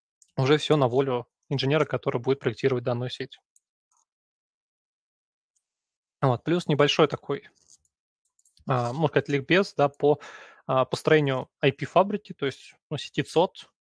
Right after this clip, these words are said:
только на протоколе B G P, только с использованием протокола I P, без всяких оверлеев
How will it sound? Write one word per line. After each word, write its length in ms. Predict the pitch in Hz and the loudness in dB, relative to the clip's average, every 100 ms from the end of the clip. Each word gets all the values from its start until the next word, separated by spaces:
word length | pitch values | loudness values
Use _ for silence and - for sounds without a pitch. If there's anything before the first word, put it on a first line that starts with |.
| _ | _
только 300 | 151 175 - | 0 0 0
на 340 | 123 127 135 - - | 0 0 0 -4 -6
протоколе 500 | 135 143 - 131 123 | -4 -4 0 0 0
B 120 | 127 | -6
G 180 | 123 120 | -6 -6
P, 240 | 151 202 | -6 -6
только 260 | - 165 - | -4 -6 -8
с 40 | |
использованием 360 | - 151 151 127 | -4 -2 -2 -6
протокола 480 | - 139 - 139 127 | -2 -2 0 0 0
I 80 | |
P, 160 | 127 202 | 0 -8
без 280 | 139 151 - | 0 0 0
всяких 440 | - 135 127 - | 0 -2 -2 -4
оверлеев 580 | 127 131 147 208 202 | -2 2 2 2 -2